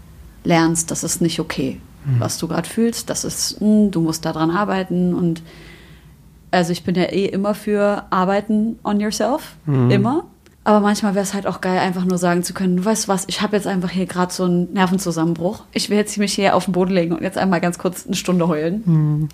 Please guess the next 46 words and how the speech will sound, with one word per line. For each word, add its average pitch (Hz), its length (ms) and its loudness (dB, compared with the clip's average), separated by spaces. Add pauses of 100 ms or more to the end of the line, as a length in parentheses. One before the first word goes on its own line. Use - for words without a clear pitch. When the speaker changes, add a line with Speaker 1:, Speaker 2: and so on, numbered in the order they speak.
Speaker 1:
Und 185 160 0
es - 80 -6
wär 208 140 2
echt 196 180 -4
schön, 185 300 0 (1000)
wenn 170 180 0
du 156 60 -6
das 143 200 -14
checkst - 440 -8
und 170 160 -2
wenn 156 140 0
das 156 160 -4 (100)
cool 185 120 2
ist 180 180 -2
und 175 120 -2
wenn's 160 200 0
okay 175 380 2
ist. 175 220 -8 (880)
Und, 175 480 0 (260)
und 196 200 0
da, 220 200 4
und 202 100 0
deswegen 208 280 2
fand 202 120 0
ich 185 60 -4
das 180 120 -6
vorhin 185 200 0
so 160 80 2
nice, 160 460 0
Jalou, 151 220 -2
als 151 200 -6
du 156 80 -6
gesagt 156 300 -4
hast, 160 120 -8
dass - 200 -8
Gazelle 160 640 0
erzählt 165 520 -4
hat, 139 300 -2 (360)
was 156 260 -2
sie 156 180 -2 (120)
gerne 151 260 2
mag 139 580 -2 (460)
oder 170 180 0
was 170 140 -4
sie 180 80 2
braucht. 147 600 -2